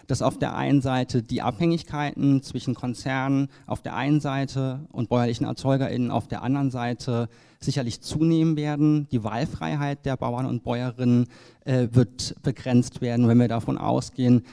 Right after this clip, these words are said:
dass, äh, eine Vielzahl von Arbeitsplätzen direkt in der Landwirtschaft vielleicht auch ersetzt werden durch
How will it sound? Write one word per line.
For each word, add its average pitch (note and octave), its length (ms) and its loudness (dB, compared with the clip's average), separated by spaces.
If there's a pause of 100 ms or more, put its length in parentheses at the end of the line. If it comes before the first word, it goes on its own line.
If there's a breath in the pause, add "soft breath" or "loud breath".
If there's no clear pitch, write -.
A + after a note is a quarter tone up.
(280 loud breath)
dass, - 360 2
äh, A#2 280 0
eine A#2+ 140 2
Vielzahl C#3 460 -2
von C3 180 -2
Arbeitsplätzen B2+ 920 -4
direkt A#2+ 340 -6
in - 60 -8
der A#2+ 100 -4
Landwirtschaft A#2+ 640 -6
vielleicht A2+ 300 -6
auch A2+ 80 -8
ersetzt A#2+ 440 -6
werden C3 300 -2
durch A#2 360 -2